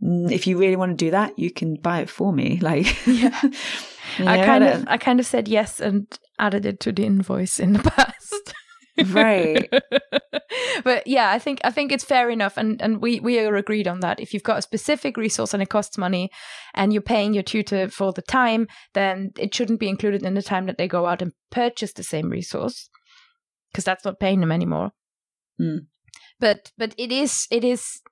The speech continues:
Speaker 2: not out of the realm of the possible to ask for a specific resource to be used.
Speaker 1: Yeah, no, not at all.
Speaker 2: I think
Speaker 1: Yeah.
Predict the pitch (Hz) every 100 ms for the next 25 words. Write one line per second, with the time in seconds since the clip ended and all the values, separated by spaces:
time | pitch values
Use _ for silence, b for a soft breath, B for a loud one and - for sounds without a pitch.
0 | - 226 226 240 262 254 - - - _
1 | _ _ 220 220 208 - 202 202 190 190
2 | 180 - 190 175 185 - - 196 196 -
3 | - 185 190 - - 190 190 190 180 -
4 | - - 160 180 165 - _ _ _ _
5 | _ _ 190 220 185 202 208 - 160 -
6 | 139 - - 226 320